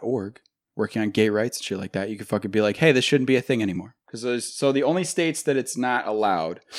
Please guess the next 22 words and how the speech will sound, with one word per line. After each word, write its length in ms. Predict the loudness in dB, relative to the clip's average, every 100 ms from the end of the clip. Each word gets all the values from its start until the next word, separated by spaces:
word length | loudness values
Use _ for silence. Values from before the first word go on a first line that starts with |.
| -8 -8 -16 _ _ _ _ _ _ _ _ -14 -10 -4
are 880 | -2 0 -2 -4 -8 -10 -14 -16 -20 _ _ _ _ _ _ _ _ _ _ _ _ _ _ _ _ _ _ _ _ _ _ _ _ _ _
D 140 | -2 0
C, 600 | 2 4 4 6 4 2 -8 _ _ _ 0
in 120 | 2
the, 180 | 2 0
in, 260 | 0 2 2
in 200 | 0 2
D 140 | 0
C, 380 | 0 -2 -4 -8 _ _ -12
um, 440 | -10 -10 -10 -12 _ _ _ _ _ -20 -20 -20 -2
California, 580 | 4 6 8 8 8 8
Illinois, 460 | 8 8 8 8
Rhode 240 | 8 8 8
Island, 320 | 8 8 4
Nevada, 380 | 4 6 8 6
Connecticut, 480 | 2 4 4 2 0
Maine, 320 | 2 2 0
Hawaii, 440 | 0 2 4 2
New 100 | 0
York, 340 | 2 2 0 -4
New 100 | -4
Jersey, 460 | 0 0 0 -6